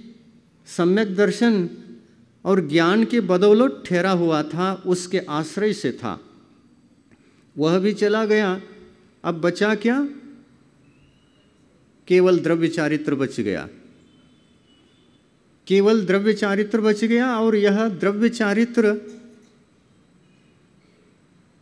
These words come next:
ऊपर भी था, साथ में आते-आते साथ में भी रहा और नीचे आकर के जहाँ हम ठहर गए, वहाँ पर भी साथ है।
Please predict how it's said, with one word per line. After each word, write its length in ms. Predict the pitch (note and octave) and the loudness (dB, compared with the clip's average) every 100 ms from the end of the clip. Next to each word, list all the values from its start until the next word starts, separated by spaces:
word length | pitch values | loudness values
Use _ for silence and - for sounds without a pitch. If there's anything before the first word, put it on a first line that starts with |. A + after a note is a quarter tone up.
| _ _ _ _ _ _ _ _ _ _ _ _ _ _ _ _ _ G#3 | _ _ _ _ _ _ _ _ _ _ _ _ _ _ _ _ _ -4
ऊपर 300 | E3+ G#3 G#3 | 2 4 4
भी 140 | A3 | 2
था, 480 | G#3+ A3+ A#3+ G#3 - - - - - _ _ | 0 2 2 0 -10 -18 -20 -20 -20 _ _
साथ 380 | - - F3 G3 | -18 -6 -2 0
में 300 | G#3 G#3+ A3 - | 0 -2 -2 -4
आते-आते 840 | F3 F#3 G#3 F#3+ F#3+ G#3 G3+ - D3 | -6 -2 0 0 2 4 4 0 -12
साथ 580 | - - - D3+ E3 F#3 | -18 -20 -8 -4 -2 0
में 180 | G#3 G#3+ | 0 0
भी 120 | A3 | 0
रहा 380 | G#3 G3 A3 A3+ | 0 0 0 0
और 120 | G3+ | 0
नीचे 360 | F3 F#3 F#3+ A3+ | 2 0 0 -4
आकर 460 | F3+ F#3 F#3+ G#3+ | -2 -4 -2 -2
के 140 | G#3 G#3 | -2 -2
जहाँ 320 | G3 G3 G#3 | -2 0 0
हम 200 | G#3+ G3+ | -2 -4
ठहर 240 | G#3+ A3+ A#3 | 0 0 2
गए, 460 | D#3 F3+ G#3+ - - - _ _ _ _ _ C#3 | 0 0 -2 -8 -20 -20 _ _ _ _ _ -2
वहाँ 300 | D#3+ G3+ G#3+ | 2 2 2
पर 220 | A3 G#3+ | 2 2
भी 120 | A3+ | 2
साथ 320 | G#3 F#3+ F3 | -2 -4 -4
है। 440 | F3 B2+ C#3+ A2 | -4 -6 -4 -4